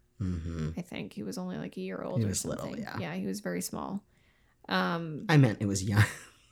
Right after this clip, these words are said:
Speaker 2: I don't know why I said very small.
Speaker 1: <laughs> Don't either.
Speaker 2: I'm so sorry.
Speaker 1: <laughs>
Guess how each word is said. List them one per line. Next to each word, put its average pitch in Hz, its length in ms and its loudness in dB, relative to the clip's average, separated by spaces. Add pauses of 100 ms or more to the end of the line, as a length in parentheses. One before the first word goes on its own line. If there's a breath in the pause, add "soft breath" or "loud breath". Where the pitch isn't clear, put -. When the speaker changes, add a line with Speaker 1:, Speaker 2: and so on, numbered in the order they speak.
(880 loud breath)
Speaker 2:
I 208 40 0
don't 202 120 0
know 175 100 -2
why 160 180 0
I 185 60 -2
said - 300 -2
very - 220 -4
small. - 380 4
Speaker 1:
<laughs> - 20 0
Don't 156 220 12
either. 156 260 8
Speaker 2:
I'm 196 80 8
so 170 140 -2
sorry. 170 800 2
Speaker 1:
<laughs> 156 60 -2